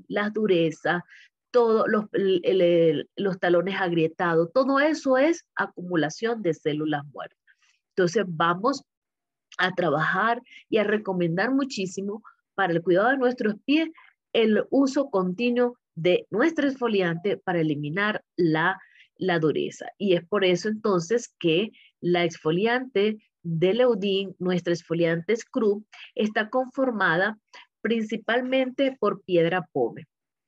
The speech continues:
Vamos a encontrar que la piedra pómez como tal es muy útil para eliminar las células muertas, pero la piedra tiene el inconveniente de que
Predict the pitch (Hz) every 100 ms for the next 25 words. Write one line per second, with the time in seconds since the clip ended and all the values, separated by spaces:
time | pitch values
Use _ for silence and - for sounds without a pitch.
0 | _ - - - _ 208 262 339 359 277
1 | 262 190 175 180 190 214 - 208 190 190
2 | 220 247 302 294 285 277 285 220 185 185
3 | 185 175 180 - - 262 262 - - 208
4 | 208 254 339 277 214 247 233 233 208 180
5 | 180 175 170 202 247 208 151 - 160 151
6 | 165 165 202 233 220 185 127 - _ _
7 | _ _ 285 277 294 302 285 233 196 190
8 | 214 214 _ _ - 262 233 220 247 -
9 | 214 185 190 226 233 240 208 170 156 196
10 | 214 _ _ - - _ - 185 226 -
11 | 226 262 262